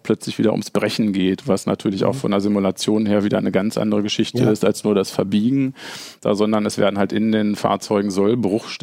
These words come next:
Speaker 1: wirklich eingebaut und man guckt dann halt wirklich, ne, wo kollabiert die Struktur an welcher Stelle und wie faltet sie sich so galant, dass man vielleicht noch mit einem Lächeln aussteigen kann.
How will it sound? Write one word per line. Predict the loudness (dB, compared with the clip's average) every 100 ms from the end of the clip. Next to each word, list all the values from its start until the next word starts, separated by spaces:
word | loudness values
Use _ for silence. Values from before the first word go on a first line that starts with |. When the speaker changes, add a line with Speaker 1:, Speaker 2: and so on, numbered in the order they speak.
| 0 0
Speaker 1:
wirklich | -2 -4 -2
eingebaut | 0 0 0 2 2
und | 0 -2
man | -2
guckt | -4 -6 -2
dann | 0
halt | 0
wirklich, | 0 -2 -4 -2
ne, | -2 0
wo | 0
kollabiert | -2 -2 2 2 2 -2 -2
die |
Struktur | -6 -6 -4 0
an | 2
welcher | 2 0 -2
Stelle | 0 2 2
und | 2
wie | 0
faltet | 0 2 2 0 0
sie |
sich | -2 0
so | 0 2
galant, | 4 4 2 -2 -8 -16 -14 -6
dass | -4 -2
man | -2
vielleicht | 0 0 0
noch | -4
mit | -2
einem | 0
Lächeln | 0 0 -2
aussteigen | -2 -2 -4 -4 -4
kann. | -6 -8 -10